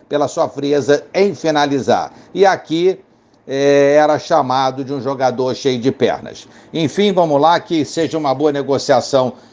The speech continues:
é, entre esses clubes europeus e que, é, respingue alguma coisa aqui para o nosso tricolor de valia.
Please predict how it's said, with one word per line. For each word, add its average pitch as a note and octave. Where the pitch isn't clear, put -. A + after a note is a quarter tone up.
é, B2+
entre D#3
esses B2
clubes B2+
europeus D#3+
e F3
que, F3+
é, C3+
respingue D#3
alguma C3+
coisa C3
aqui B2+
para C#3+
o -
nosso C3+
tricolor B2+
de A2
valia. C3+